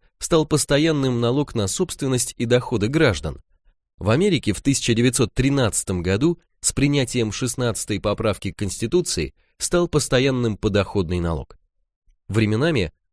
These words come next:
американцы выступали против налогов. Например, непомерный налог на чай привел к знаменитому инциденту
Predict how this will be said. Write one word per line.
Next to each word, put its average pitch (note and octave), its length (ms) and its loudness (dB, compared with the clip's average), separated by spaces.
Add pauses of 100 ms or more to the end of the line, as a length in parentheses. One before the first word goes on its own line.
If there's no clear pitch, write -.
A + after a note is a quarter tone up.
американцы D3 580 0
выступали C#3 540 0
против D3 540 2
налогов. G#2+ 440 -2 (560)
Например, D3+ 480 2
непомерный B2+ 680 2
налог A2+ 380 0
на G#2 160 0
чай E3 340 0
привел A2+ 380 0
к F#2 60 -4
знаменитому C3 680 0
инциденту A2+ 880 0